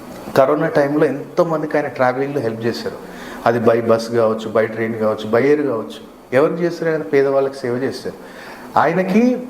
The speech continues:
ఆయన జన్మజాతకంలో మీరు డి-, ఆ, డీ టెన్ చార్ట్లో మీరు చూసినట్టయితే ఆయనకి శని గురు బలం లేదు. డీ టెన్ చార్ట్లో, నేను లగ్నంలో మాట్లాడట్లే.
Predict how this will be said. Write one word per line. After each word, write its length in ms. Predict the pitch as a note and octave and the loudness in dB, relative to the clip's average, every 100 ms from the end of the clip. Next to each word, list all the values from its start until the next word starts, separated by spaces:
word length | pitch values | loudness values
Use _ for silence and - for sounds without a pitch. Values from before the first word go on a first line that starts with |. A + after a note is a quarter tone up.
| - - | -10 -2
ఆయన 220 | B2+ D3 | 2 2
జన్మజాతకంలో 880 | D3 C3+ C3+ D#3 E3 E3 D3+ E3 E3 | 2 0 0 2 0 0 -2 -2 -2
మీరు 160 | D#3+ D3+ | 0 0
డి-, 320 | B2+ C#3+ D3 A#2+ | 2 0 0 0
ఆ, 760 | B2 A#2+ A#2 A2+ G#2+ G#2 - - A2 | 2 2 2 0 -2 -4 -6 -8 0
డీ 140 | C#3+ | 2
టెన్ 220 | D3 D#3 D3+ D3+ | 4 2 2 0
చార్ట్లో 300 | C3+ - C#3+ | 0 -2 -4
మీరు 260 | C#3 A2+ | -4 -2
చూసినట్టయితే 920 | C3 C3 C#3 C3+ A#2+ - - G2 D#3 A3 - - - - - | -4 -4 -6 0 0 0 -2 -2 0 0 -2 -6 -10 -6 0
ఆయనకి 360 | C3 D3+ D3+ | 2 2 0
శని 440 | - - C3 E3+ A3 | 0 2 2 2 2
గురు 220 | - E3 | 2 0
బలం 340 | C#3+ C#3 D#3 | 2 0 -2
లేదు. 160 | G#2+ F#2 - - - - - B2 | -6 -8 -12 -18 -20 -20 -10 0
డీ 120 | C#3+ | 2
టెన్ 220 | F3 E3 G#2 | 4 2 2
చార్ట్లో, 220 | G2 - G#2 | 0 0 -2
నేను 140 | A2 | 2
లగ్నంలో 420 | C3 A2 C#3 C3+ | 2 2 -2 -4
మాట్లాడట్లే. 580 | B2+ G#2+ - - - - | -2 -2 -4 -10 -10 -14